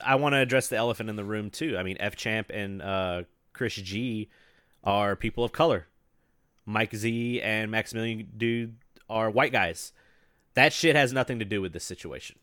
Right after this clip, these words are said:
You need to look, people need to start looking at the reasons why stuff, like, I don't know, man. I, I'm just gonna leave it right there. What, I don't, like I've said, I don't personally like Chris G,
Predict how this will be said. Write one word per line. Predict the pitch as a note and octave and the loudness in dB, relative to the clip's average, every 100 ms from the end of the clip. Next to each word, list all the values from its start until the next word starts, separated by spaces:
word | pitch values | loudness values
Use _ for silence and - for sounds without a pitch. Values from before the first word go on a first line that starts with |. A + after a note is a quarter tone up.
| _ _ _ _ _ _ _ _ _ _ _ _ - | _ _ _ _ _ _ _ _ _ _ _ _ 2
You | B2 | 6
need | D#3 C#3+ | 6 4
to | |
look, | C#3+ C3 - A2+ | 4 2 -2 -2
people | D3+ E3+ | 0 2
need | F3 | 0
to | D#3+ | 0
start | - C#3 | 0 0
looking | A#2 A#2 A2 | 0 -2 0
at | G#2+ G#2 - | 0 -2 -8
the | A2 A2+ | -6 -4
reasons | G#2 G#2+ A#2+ A#2 A2+ G2 F2+ | -2 -2 0 0 -4 -6 -6
why | G2 G2 G2 F#2 F2 F2 | 0 2 2 0 -2 -6
stuff, | - A2+ G2 - _ _ _ | -6 -4 -4 -8 _ _ _
like, | B2 A2+ - _ _ _ _ _ _ _ _ _ _ _ _ - _ _ | 0 0 -2 _ _ _ _ _ _ _ _ _ _ _ _ -20 _ _
I | - D3 D#3 | 0 8 8
don't | C3+ | 8
know, | G2+ | 4
man. | F#2+ F#2 - | -4 -4 4
I, | C3+ D3 | 6 6
I'm | D3+ F3+ | 4 2
just | G3 | 2
gonna | G3+ | 4
leave | F#3+ F3+ | 4 4
it | |
right | E3+ D3 | 6 4
there. | C3 A#2+ A#2 A2 - _ | 6 6 4 0 -18 _
What, | A2 A2+ C3 - _ _ _ _ _ _ _ _ - | -12 -2 -2 -2 _ _ _ _ _ _ _ _ 8
I | B2 D#3 | 10 12
don't, | F#3+ F#3 D3 | 10 8 6
like | D3 | 8
I've | E3 E3 | 8 6
said, | B2+ F#2+ | 2 4
I | F#2+ | 2
don't | F#2+ B2 C3+ | 2 0 2
personally | D#3 D#3 E3+ | 0 2 0
like | D3+ C3 - | 2 0 2
Chris | C#3+ - | -4 -4
G, | - G2 F#2 | -6 -8 -8